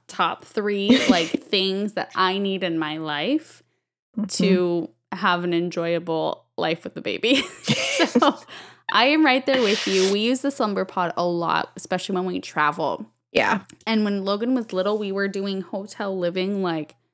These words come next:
Speaker 1: every other week. And
Speaker 2: A
Speaker 1: so
Speaker 2: lot.
Speaker 1: we would get a blackout curtain, and we'd get, like, safety pins or push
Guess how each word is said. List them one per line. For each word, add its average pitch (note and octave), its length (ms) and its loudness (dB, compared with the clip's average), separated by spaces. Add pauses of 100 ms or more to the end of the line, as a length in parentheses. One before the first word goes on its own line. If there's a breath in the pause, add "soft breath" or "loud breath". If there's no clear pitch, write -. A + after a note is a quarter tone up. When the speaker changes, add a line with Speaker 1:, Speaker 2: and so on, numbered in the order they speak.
(340)
Speaker 1:
every F#3 360 2
other F3 240 2
week. E3+ 460 -2
And A3+ 220 6
Speaker 2:
A E3+ 80 6
Speaker 1:
so G3 140 6
Speaker 2:
lot. - 420 2 (720)
Speaker 1:
we B3+ 320 4
would A#3+ 280 4
get G#3+ 240 4
a F#3 60 2
blackout D#4+ 540 0
curtain, C#4 320 0
and A#3+ 160 0
we'd F#3+ 120 -4
get, - 200 -4
like, F3 200 -4
safety C#4 480 0
pins B3 300 0
or F3+ 80 -2
push - 300 -2